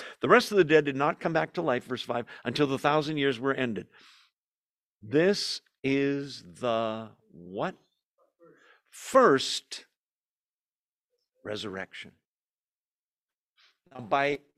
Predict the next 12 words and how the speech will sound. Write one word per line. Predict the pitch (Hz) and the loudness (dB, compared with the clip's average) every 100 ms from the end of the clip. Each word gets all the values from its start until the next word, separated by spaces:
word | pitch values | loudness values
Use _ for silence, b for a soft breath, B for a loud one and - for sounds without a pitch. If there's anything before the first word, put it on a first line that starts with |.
| _ | _
definition, | 160 143 156 180 220 - 117 127 B _ | -6 -6 -4 -4 -4 -8 -10 -12 B _
a | 107 | -8
rapture | 104 160 208 220 - 104 110 147 _ _ _ _ _ _ _ _ _ _ _ _ _ _ _ _ - | -2 0 0 -4 -8 -6 -6 -10 _ _ _ _ _ _ _ _ _ _ _ _ _ _ _ _ -14
is | 113 | -12
a | 95 | -10
resurrection, | 92 101 98 151 - - - _ _ _ _ _ _ b b | -10 -10 -10 -10 -12 -20 -20 _ _ _ _ _ _ b b
where | 120 | -6
the | 110 | -6
dead | - 120 135 | -2 2 2
are | |
raised | 160 151 156 - | 2 0 -2 -6
first, | - 214 214 - - | 0 2 2 -2 -8